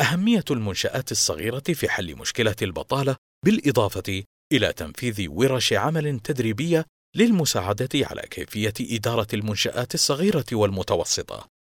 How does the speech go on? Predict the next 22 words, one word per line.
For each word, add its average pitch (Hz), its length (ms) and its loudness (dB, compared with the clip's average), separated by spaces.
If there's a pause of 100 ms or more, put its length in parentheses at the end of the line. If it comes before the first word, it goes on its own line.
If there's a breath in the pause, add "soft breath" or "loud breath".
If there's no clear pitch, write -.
(100)
حتى 196 340 2
تشكل 147 540 0
هذه 113 420 2
المشروعات 95 760 -2 (500)
تغيرًا 139 580 2
حقيقيًا 123 680 0
على 80 380 -2
أرض 110 220 0
الواقع 113 560 2 (320)
في 196 120 4
عجلة 123 440 2
الإنتاج، 95 560 -4 (320)
ومن 117 300 4
ثم 139 340 -2 (320)
تغير 151 520 2
مؤشرات 107 680 -2
الاقتصاد 101 580 -2
الكلي 104 500 -2
بالمملكة، 110 680 -2 (300)
ومن 139 340 6
ثم 80 320 -2 (420)
الوصول 127 680 2